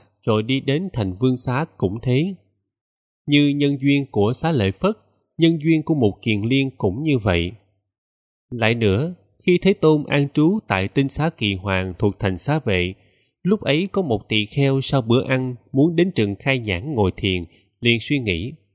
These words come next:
"Nếu ta nghỉ đêm tại rừng Khai Nhãn thì sẽ mất y Tăng Già Lê, y này bị phạm luật", liền đem cả ba y theo. Bỗng gặp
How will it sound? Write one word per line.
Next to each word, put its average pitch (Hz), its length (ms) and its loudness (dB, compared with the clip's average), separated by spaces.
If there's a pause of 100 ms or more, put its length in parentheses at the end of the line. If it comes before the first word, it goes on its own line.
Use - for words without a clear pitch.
(500)
"Nếu 208 160 6
ta 165 80 0
nghỉ 139 200 -2
đêm 151 300 0
tại 107 160 -2
rừng 107 240 -4
Khai 143 200 -4
Nhãn 117 420 -4
thì 98 180 0
sẽ 104 200 -6
mất 165 240 -4
y 123 220 -4
Tăng 123 320 -6
Già 90 160 -2
Lê, 110 320 -2 (460)
y 160 160 2
này 98 340 -2
bị 90 320 -2
phạm 92 220 -4
luật", 95 180 0 (500)
liền 123 280 0
đem 147 240 0
cả 98 220 -4
ba 123 160 -2
y 123 220 -4
theo. 117 380 -2 (580)
Bỗng 135 240 0
gặp 110 160 -2